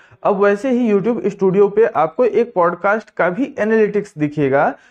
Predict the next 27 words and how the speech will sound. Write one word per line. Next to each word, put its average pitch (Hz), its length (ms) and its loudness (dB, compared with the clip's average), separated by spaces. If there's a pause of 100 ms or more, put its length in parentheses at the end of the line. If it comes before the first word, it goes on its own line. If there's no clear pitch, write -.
(120)
अब 175 100 2
उसमें 190 320 -2
उससे 226 360 0
रिलेटेड 208 420 0
डेटा 165 280 2
भी 190 140 0
आप 196 120 0
सर्च 196 220 -2
कर 202 160 -2
पाएंगे 196 340 -2
कि 208 140 -8
कितने 196 340 -6
कितने 190 260 -4
व्यूज 190 240 2
कहाँ 170 280 -4
कहाँ 180 180 0
से 185 120 -4
आए 180 160 0
हैं, 190 100 -4
किस 185 180 -6
किस 185 180 -6
एरिया 180 280 2
से 180 100 -6
लोग 180 220 0
देख 175 200 0
रहे 196 120 -2
हैं। 233 120 -10